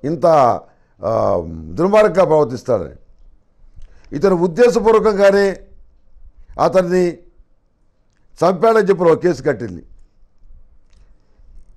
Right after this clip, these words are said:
ఈ నిర్మల్ని కూడా చంపడానికి ప్రయత్నం చేశాడని చెప్పని ఇంకో కేసు కట్టింది. ఇది కాక గృహ నిర్బంధ కేసు, నిర్భయ కేసు, ఎన్ని కేసులు ఉన్నాయో అన్నీ పెట్టి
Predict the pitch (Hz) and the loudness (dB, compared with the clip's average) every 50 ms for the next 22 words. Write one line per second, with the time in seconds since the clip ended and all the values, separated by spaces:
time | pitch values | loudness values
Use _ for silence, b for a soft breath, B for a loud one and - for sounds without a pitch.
0 | - - 147 156 170 160 147 131 - - - - - 160 196 220 220 240 240 240 | -8 -2 0 2 2 2 2 -2 -4 -10 -14 -8 -2 0 0 2 2 2 2 2
1 | 233 233 233 214 - 190 190 185 214 214 214 220 202 170 185 202 196 190 170 - | 2 2 2 2 2 2 0 2 2 2 2 2 2 0 0 0 0 0 -2 -6
2 | - _ _ _ _ - - 165 196 214 185 190 220 220 185 185 202 190 196 190 | -14 _ _ _ _ -6 0 2 2 2 2 0 -2 0 0 0 0 2 2 2
3 | 185 185 175 165 175 139 170 175 175 170 165 165 - - _ - _ - 135 175 | 2 0 0 -4 -4 -2 -2 -2 0 -2 -4 -6 -8 -14 _ -20 _ -12 -10 -8
4 | 196 - 214 202 165 180 180 151 - - 135 101 95 101 85 80 - - _ - | -2 0 0 0 0 0 -2 -4 -4 -6 -8 -8 -8 -14 -20 -20 -20 -20 _ -20
5 | - - - - - _ - - _ _ _ _ _ _ - - 151 170 185 214 | -20 -20 -20 -20 -20 _ -20 -20 _ _ _ _ _ _ -12 -8 -4 0 2 2
6 | 233 226 220 180 156 196 214 233 220 220 208 175 208 202 175 196 190 160 175 160 | 2 2 0 0 2 2 4 4 4 2 2 2 0 0 0 0 0 0 -2 -6
7 | - - - - - - _ _ _ _ _ _ - _ _ _ _ _ _ _ | -6 -8 -16 -16 -18 -20 _ _ _ _ _ _ -20 _ _ _ _ _ _ _
8 | _ - - - - - - - 131 170 196 196 170 214 226 220 220 - 202 196 | _ -20 -20 -20 -20 -16 -10 -6 -2 -2 -2 0 2 4 4 4 4 4 2 0
9 | - - 131 101 - - - - - - - - - _ - - - - - - | 0 -2 -8 -10 -12 -14 -20 -20 -20 -20 -20 -20 -20 _ -20 -20 -20 -20 -14 -6
10 | - 170 208 214 277 262 175 175 233 233 220 - 233 233 226 214 214 214 202 190 | -2 -2 -2 -2 -2 -6 -2 2 2 2 2 2 0 0 0 2 2 4 4 4
11 | 180 170 147 - b b b b b 127 170 190 226 269 254 202 214 190 135 151 | 4 4 0 -4 b b b b b -6 -4 -2 -2 -2 0 2 0 0 2 2
12 | 175 | 2